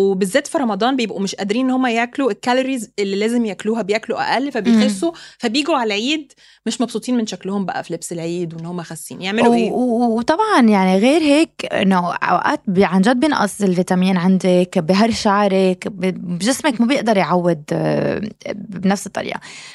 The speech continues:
Speaker 2: مثل ما حكينا إنه العالم اللي بتزيد وزن بدك تكون أنت بتعرفي جسمك. إذا أنت بتعرفي إنه جسمك بيضعف، لا تحضري من قبل بوقت.
Speaker 1: مم.
Speaker 2: أوكي؟ يعني لهول الأشخاص بدك العكس.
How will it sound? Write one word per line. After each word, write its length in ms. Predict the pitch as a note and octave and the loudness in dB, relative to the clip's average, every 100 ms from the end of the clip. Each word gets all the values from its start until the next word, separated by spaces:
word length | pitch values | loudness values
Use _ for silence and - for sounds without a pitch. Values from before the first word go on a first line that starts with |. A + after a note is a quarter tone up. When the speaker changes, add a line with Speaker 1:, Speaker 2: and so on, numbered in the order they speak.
| - E4 | -12 -8
Speaker 2:
مثل 160 | - | -2
ما 60 | G4+ | 0
حكينا 280 | F4+ E4 D#4+ | 0 0 2
إنه 120 | G#3 | 2
العالم 280 | F#3+ G#3+ A3+ | 2 2 2
اللي 160 | G3+ | 2
بتزيد 280 | F3+ F3+ G3 | 0 0 0
وزن 260 | G#3+ A#3+ B3+ | 0 0 0
بدك 140 | A#3+ | -2
تكون 200 | - D#4+ | -4 -4
أنت 160 | C4+ C#4 | -2 -4
بتعرفي 360 | - G#3+ F#3+ | 0 -2 0
جسمك. 440 | E3+ E3 - E3+ - | -4 -4 -8 -10 -8
إذا 120 | F#3 | -6
أنت 120 | C4 | -4
بتعرفي 380 | D#4 D4 D#4 A#3 | 0 0 0 -2
إنه 140 | G3 | -2
جسمك 460 | F#3 A#3 A3 G#3 F#3 | -2 -2 0 -2 0
بيضعف، 500 | F3+ A3 B3 D#4+ - - - - - G#3+ | -4 -2 2 0 -2 -12 -20 -20 -10 -2
لا 80 | |
تحضري 560 | G#3+ - D4 C4+ D4+ D4+ - | -2 0 -2 0 0 -2 -2
من 140 | G3+ G#3 | -2 0
قبل 260 | A3 A3+ | 0 -2
بوقت. 420 | F3+ F#3+ - - - | -4 -8 -8 -18 -16
Speaker 1:
مم. 200 | F#3 F3 | -16 -4
Speaker 2:
أوكي؟ 320 | G#3 - C4 C#4 - - | -4 0 0 0 -12 -12
يعني 480 | G#3+ B3 A3+ F3 - _ - | 0 2 2 0 -6 _ -6
لهول 200 | A#3 D4+ | 0 2
الأشخاص 680 | C#4+ A3+ - G#3 G#3 G#3+ G3+ | 2 -2 0 2 2 0 -2
بدك 520 | G#3+ F3+ A3 A3 - _ - | -4 0 -2 -2 -20 _ -8
العكس. 560 | G#3+ G#3 A3+ A3+ - | -2 -2 -4 -10 -10